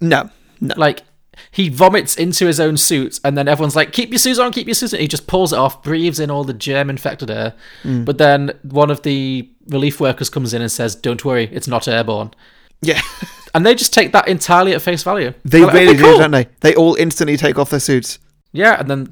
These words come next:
Speaker 2: Dustin Hoffman's, like, clapping Cuba Gooding Junior on the back. They're sharing
Speaker 1: Mm.
Speaker 2: confined spaces.
Speaker 1: Mm-hmm.
Speaker 2: Madness.
Speaker 1: Yeah.
Speaker 2: Madness.
Speaker 1: One thing I noticed in a lot of this was, despite the situation going on,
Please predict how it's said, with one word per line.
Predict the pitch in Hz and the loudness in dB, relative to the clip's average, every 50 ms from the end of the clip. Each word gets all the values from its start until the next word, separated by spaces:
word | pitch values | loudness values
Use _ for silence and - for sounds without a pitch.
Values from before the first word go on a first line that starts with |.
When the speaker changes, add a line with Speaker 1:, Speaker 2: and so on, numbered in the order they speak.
| - | -8
Speaker 2:
Dustin | 143 180 160 - - 135 | -6 -6 -6 -6 -4 -4
Hoffman's, | 156 151 - 165 139 - | -4 -4 -4 -6 -6 -4
like, | 139 123 123 - _ | -4 -4 -4 -6 _
clapping | - - 139 131 - - 139 135 127 110 | -8 -6 -6 -6 -4 -4 -6 -6 -6 -8
Cuba | - - - 127 123 | -8 -6 -6 -4 -4
Gooding | 135 123 123 117 | -4 -6 -6 -6
Junior | - 139 131 127 120 | -6 -6 -6 -6 -6
on | 113 110 | -8 -8
the | 110 | -6
back. | - 170 185 190 185 - - | -2 0 0 0 0 -2 -6
They're | - - | -8 -8
sharing | - - 151 135 135 127 120 | -6 -4 -2 -2 -2 -2 -4
Speaker 1:
Mm. | 113 127 | -6 -10
Speaker 2:
confined | 110 - 120 117 113 113 - | -8 -6 -6 -6 -6 -6 -6
spaces. | - 156 151 160 147 - - 147 147 147 - - _ _ _ - | -6 -6 -6 -6 -6 -6 -6 -6 -6 -6 -8 -10 _ _ _ -10
Speaker 1:
Mm-hmm. | 151 139 131 135 151 151 - _ _ _ | -8 -6 -4 -4 -6 -6 -10 _ _ _
Speaker 2:
Madness. | 170 185 214 208 202 180 127 - - - - - - _ _ _ _ _ | -2 0 2 2 2 0 -6 -8 -8 -10 -10 -12 -14 _ _ _ _ _
Speaker 1:
Yeah. | - 143 127 117 | -2 0 0 0
Speaker 2:
Madness. | 143 147 147 - 131 117 - - - - - - - _ _ _ _ _ _ _ _ _ - - - - - - | -2 -4 -8 -8 -10 -14 -14 -14 -16 -18 -20 -20 -20 _ _ _ _ _ _ _ _ _ -20 -20 -20 -20 -18 -4
Speaker 1:
One | - 180 208 196 | 0 0 0 2
thing | - 220 208 196 | 2 2 2 2
I | 196 | 2
noticed | 190 185 170 - - | 2 2 0 0 -2
in | 165 147 | -4 -2
a | |
lot | 143 139 131 135 | -2 0 0 -2
of | 131 120 | -2 -2
this | 127 120 117 - - | -2 -4 -4 -4 -4
was, | - 135 127 - - - - - - - _ _ - _ | -4 -4 -4 -4 -6 -14 -20 -20 -20 -20 _ _ -12 _
despite | 143 135 - - - 196 208 - | -6 -6 -4 -4 -2 -2 -2 -2
the | 185 | -2
situation | - - - - - - 160 156 143 - 151 135 | -4 -4 -6 -6 -4 -2 -2 -2 -2 -4 -8 -6
going | 131 131 127 127 127 131 | -4 -2 -2 -2 -2 -2
on, | 131 127 123 120 | -2 -4 -4 -6